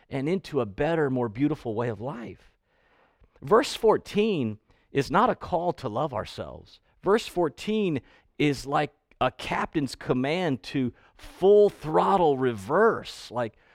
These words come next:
full throttle in reverse, redirect this toward God, toward this love, toward God and toward other people. Outwardly,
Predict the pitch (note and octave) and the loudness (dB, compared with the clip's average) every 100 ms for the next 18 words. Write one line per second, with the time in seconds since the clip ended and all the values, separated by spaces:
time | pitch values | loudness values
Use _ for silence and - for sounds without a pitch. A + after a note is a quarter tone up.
0 | _ _ - - G#3 A3+ - C#3+ E3+ G3+ | _ _ -20 2 6 6 4 0 2 4
1 | F#3 E3 F3 C#3 A2 E3 F#3 A#2+ A2+ A#2+ | 4 2 2 0 2 4 4 0 -8 -2
2 | G3 A#3 C#3 C#3+ A#2 D3+ A3 - C3 A#2+ | 0 0 0 -2 -2 -2 -2 -4 -6 -4
3 | G#2 G2 - - - _ _ _ _ _ | -2 -6 -12 -20 -20 _ _ _ _ _
4 | _ - C3 A2+ E2+ A2+ A2+ D#3+ A3 G3 | _ -8 -4 -4 -2 -2 -2 -4 -8 -10
5 | - - A2+ G2 F#2+ A2+ - A#2 A2+ G#2 | -16 -6 -6 -6 -12 -12 -10 -4 -4 -4
6 | A2+ _ _ - - B2+ G2 A#2+ C#3+ E3 | -10 _ _ -20 -6 -6 -4 -2 -2 -2
7 | F3 - - E3 E3+ - - C3+ - B2 | -4 -6 -8 -6 -6 -8 -4 -4 -4 -10
8 | B2 F#3 G#3 - - _ _ _ _ _ | -8 -8 -8 -10 -16 _ _ _ _ _
9 | _ _ _ - G3+ A2+ C3+ G2 F2 D2 | _ _ _ 0 0 0 -4 -4 -8 -8